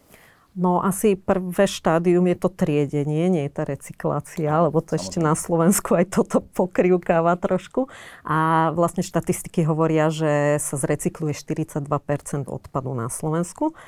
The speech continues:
Speaker 1: To, tá miera sa stále zvyšuje, lebo teda aj to,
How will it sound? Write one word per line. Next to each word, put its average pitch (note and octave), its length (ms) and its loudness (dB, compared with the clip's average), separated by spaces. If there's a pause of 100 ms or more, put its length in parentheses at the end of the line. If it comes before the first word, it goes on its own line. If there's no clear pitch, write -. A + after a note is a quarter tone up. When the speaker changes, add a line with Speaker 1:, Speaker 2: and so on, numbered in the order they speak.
(360)
Speaker 1:
To, D#3+ 160 0 (160)
tá E3 160 0
miera D#3+ 240 4
sa E3 160 -2
stále D3 480 2
zvyšuje, G3 640 2
lebo D#3+ 240 2
teda C#3+ 640 0
aj D#3+ 220 0
to, D#3+ 100 -6